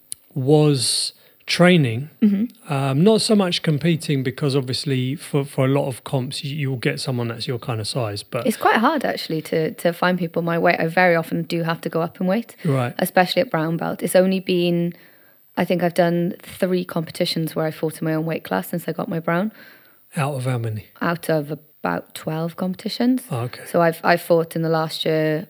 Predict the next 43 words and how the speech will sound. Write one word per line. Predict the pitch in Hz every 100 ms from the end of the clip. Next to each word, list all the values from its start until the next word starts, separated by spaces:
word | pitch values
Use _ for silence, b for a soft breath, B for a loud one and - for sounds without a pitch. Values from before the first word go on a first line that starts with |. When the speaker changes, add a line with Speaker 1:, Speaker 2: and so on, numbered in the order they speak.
| -
Speaker 2:
mostly | 180 180 - 165
at | -
featherweight, | 160 156 156 156 180 -
sometimes | - 156 - 156 156
at | 160 165
light, | 160 160 165 180
and | 156
a |
couple | - 160 -
of |
times | - 151
at | 156
middle | 165 175 175
as | 156
well, | 165 170 - B B B 143
just | - 143
to |
Speaker 1:
Okay. | 117
Speaker 2:
get | 143
matches. | 160 156 - 185 - - B B
So. | -
Speaker 1:
Yeah, | 160 147
so, | -
I | 151
mean, | 170
I, | 175 190 - -
I, | 165 160 - 226
I | 147 139 _ _ -
haven't | 143 135 123
competed | 113 135 117 117
that | 117
much, | 117 113 -
but, | 131
I |
mean, | 127 131
I | 127
struggle | 117 - - 120 110
to, | - 117 104
to | _ - 107
get | 113 -
Speaker 2:
Yeah. | - 151 113
Speaker 1:
people | 123
that | 113 120 117